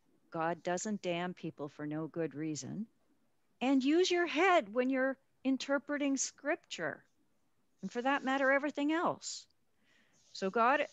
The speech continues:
so Jesus is not divine. Jesus was a man, morality of God,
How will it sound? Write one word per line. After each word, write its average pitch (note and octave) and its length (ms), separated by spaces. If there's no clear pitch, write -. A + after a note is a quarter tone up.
so G#3+ 220
Jesus D4+ 400
is C#4 160
not C4+ 260
divine. G3+ 600
Jesus C#4 360
was D4 160
a C#4+ 40
man, A3+ 480
morality B3+ 500
of A#3 140
God, F#3 360